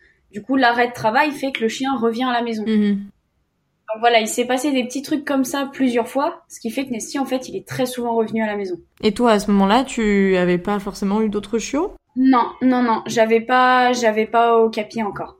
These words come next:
Speaker 2: D'accord.
Speaker 1: Si, une fois, une semaine, j'ai eu Néo, chien que tu as aussi eu.
Speaker 2: Oui, Néo.
Speaker 1: Néo, je l'ai eu qu'une semaine.
Speaker 2: D'accord, donc oui, tu avais eu Néo aussi, et donc là, tu avais déjà Okapi ?
Speaker 1: Non, pas encore.
Speaker 2: Ok.
Speaker 1: J'avais encore Nesty, en fait, qui revenait de temps en temps à la maison.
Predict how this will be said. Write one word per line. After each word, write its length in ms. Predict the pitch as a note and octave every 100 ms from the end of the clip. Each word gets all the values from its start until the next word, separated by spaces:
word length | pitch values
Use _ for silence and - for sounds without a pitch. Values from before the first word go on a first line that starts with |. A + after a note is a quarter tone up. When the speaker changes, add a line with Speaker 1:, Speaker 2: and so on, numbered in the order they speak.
| _
Speaker 2:
D'accord. 320 | G3+ A3+ F#3 D3 -
Speaker 1:
Si, 300 | - E4 E4+
une 180 | C#4 C#4
fois, 480 | - C4 B3+ C4+ -
une 140 | C4+
semaine, 440 | C4 C4 B3+ C#4 C4+
j'ai 140 | A3+
eu 140 | A#3
Néo, 420 | A#3+ A#3+ A3 F3 - _
chien 280 | - B3+ C4+
que 100 | B3+
tu 180 | A#3 A3
as 140 | G#3
aussi 300 | B3 - A3+ A3+
eu. 100 | C4
Speaker 2:
Oui, 200 | D#4 - -
Néo. 380 | G#3 G#3+ F3+ F#3+ - _ -
Speaker 1:
Néo, 340 | A3 A3+ C4
je 100 | B3
l'ai 100 | B3
eu 160 | B3+ B3+
qu'une 180 | - C#4+
semaine. 340 | C#4 A3 F3+ - _ -
Speaker 2:
D'accord, 320 | A#3 B3 A#3+
donc 180 | G#3 G3 D4
oui, 200 | C#4+ G3+
tu 160 | G#3+
avais 260 | F#3+ G3 A3+
eu 20 |
Néo 360 | A3+ G#3+ A#3 G#3
aussi, 240 | G3 C#4+
et 120 | D#3+
donc 220 | F3+ F#3
là, 100 | G#3+
tu 140 | A3 G3
avais 120 | F#3
déjà 260 | F#3 F#3 F3+
Okapi ? 380 | F3 F3+ - - _ _ -
Speaker 1:
Non, 160 | B3 - -
pas 80 |
encore. 300 | A3 A#3+ - -
Speaker 2:
Ok. 180 | G3 F#3+ E3+ - _ -
Speaker 1:
J'avais 200 | A#3 A#3+
encore 360 | B3 C#4+ C#4+
Nesty, 400 | C4+ B3+ B3+ D4+
en 100 | C#4
fait, 200 | B3+ C4+
qui 160 | - A3+
revenait 420 | G#3+ A3+ B3 B3+
de 80 | A#3+
temps 220 | A#3 A#3
en 100 | A3+
temps 120 | A#3+
à 60 | A#3
la 100 | G#3+
maison. 360 | G#3 A3+ D4